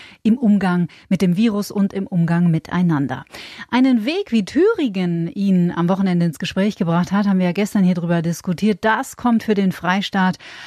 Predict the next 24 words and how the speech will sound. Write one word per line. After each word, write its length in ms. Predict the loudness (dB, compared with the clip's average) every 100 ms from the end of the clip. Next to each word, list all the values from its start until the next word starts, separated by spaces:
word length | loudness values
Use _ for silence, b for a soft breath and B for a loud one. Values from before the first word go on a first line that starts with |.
| B B
nicht 400 | 2 2 -2 -8
in 220 | 0 0
Frage. 500 | 0 -2 -2 0 0
Und 160 | 0 0
auch 140 | -2
Thüringen 420 | 0 2 2 0
ist 120 | -2
ja 100 | -6
gestern 260 | -4 -4 -4
Abend 160 | -4 -2
wieder 140 | -2
ein 100 | 0
wenig 240 | 2 0
zurückgerudert 880 | 0 0 0 0 -2 0 0 0 -2 -4
und 380 | -2 0 -2 -2
Bodo 240 | -2 -2
Ramelow 400 | 0 2 2 2
hat, 220 | 0 -4
äh, 360 | -6 -6 -4 -2
seine 240 | 0 0
Aussagen 560 | 0 0 0 2 2 2
vom 160 | 0 0
Wochenende 560 | 0 0 0 0 0
relativiert. 800 | 0 0 0 -2 -2 2 2 0